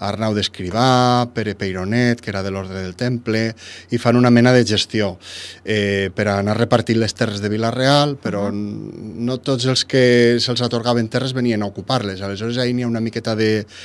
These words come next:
Speaker 1: de problema. Després posa també a un, a un musulmà com una mena d'administrador, eh, que és el, el Valle de Sogor, eh,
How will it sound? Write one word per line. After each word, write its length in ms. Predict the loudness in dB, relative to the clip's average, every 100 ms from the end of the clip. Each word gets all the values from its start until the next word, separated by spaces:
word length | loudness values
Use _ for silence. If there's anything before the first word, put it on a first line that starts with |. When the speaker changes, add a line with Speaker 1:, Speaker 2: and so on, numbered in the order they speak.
| -14 -2
Speaker 1:
de 120 | 0
problema. 640 | 6 8 8 6 4 2 -2 -12 -16 -16 -6
Després 360 | -4 -2 -2 4
posa 680 | 6 8 8 8 8 6 2
també 280 | 0 2 4
a 80 | 2
un, 340 | 2 -2 -4
a 120 | -6 -6
un 180 | -2
musulmà 580 | -2 0 0 2 4 2
com 140 | 0 -2
una 140 | 0
mena 180 | 2 2
d'administrador, 760 | 0 0 -2 -2 2 4 2 -2 -16 -18 -18 0
eh, 380 | 6 8 8 6 2 0 -2 -4
que 120 | -4
és 160 | -2 0
el, 320 | 0 0 0
el 140 | -2 -2
Valle 240 | 0 2
de 80 | 2
Sogor, 360 | 2 0 0 2 0 0
eh, 200 | -6